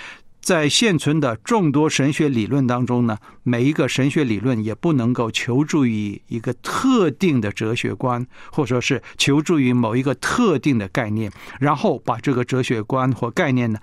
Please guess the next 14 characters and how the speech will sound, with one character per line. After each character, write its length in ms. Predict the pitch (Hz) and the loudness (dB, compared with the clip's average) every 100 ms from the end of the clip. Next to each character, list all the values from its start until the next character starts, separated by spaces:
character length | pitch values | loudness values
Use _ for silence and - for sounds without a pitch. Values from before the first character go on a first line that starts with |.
| - - | -12 -8
看 240 | - 151 | -2 0
为 140 | 113 117 | 0 0
信 340 | - 233 160 | 2 4 4
心 340 | 131 185 185 | 2 2 0
和 200 | 147 156 | 0 0
理 280 | 135 120 107 | 0 0 -2
性 240 | 107 170 127 | -2 0 0
之 180 | - | 0
间 140 | 120 120 | -2 -2
的 120 | 107 | -4
桥 260 | - 107 107 | -6 -6 -4
梁， 280 | 107 98 - - - - | -6 -8 -12 -18 -20 -14
然 280 | - 127 123 | -4 0 0
后 300 | 123 208 143 | 0 0 -2